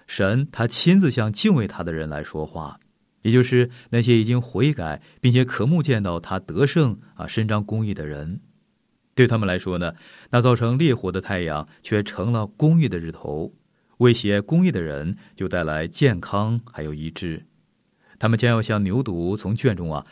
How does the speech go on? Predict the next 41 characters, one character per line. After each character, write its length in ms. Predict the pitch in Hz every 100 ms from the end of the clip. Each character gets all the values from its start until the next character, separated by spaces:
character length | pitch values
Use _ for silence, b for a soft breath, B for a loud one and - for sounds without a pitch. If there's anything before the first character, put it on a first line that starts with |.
| b
被 140 | - 95
放 260 | 98 113
出 120 | 98 85
来， 340 | 76 76 82 b b
来 100 | 87
去 200 | 85 85
享 280 | 82 85 76
受 160 | 82
阳 200 | 76 73
光。 320 | 95 110 117 143 - _ _ _
他 100 | -
们 100 | 120
会 140 | 117 117
跳 320 | - 175 127
跃， 320 | 127 123 120 - b
他 100 | -
们 100 | 107
心 220 | 107 131 123
中 200 | 123 123
得 180 | 87
释 240 | 117 - 143
放， 320 | 117 107 104 - b b
为 120 | 110
公 300 | 104 180 202
义 40 |
的 100 | 147
得 180 | 98 85
胜 160 | 107 87
啊 160 | 73 - b b
而 100 | 92
感 180 | 87 80
到 160 | 78
很 220 | 78 71
欢 280 | 65 71 71
心。 420 | - 69 73 76 - _ _ _ _ _ _ _ _ _ _ -
好 120 | - B B B
，“公 240 | - 185 220
义 80 |
的 100 | 185
日 140 | 185 180
头” 440 | 107 87 104 139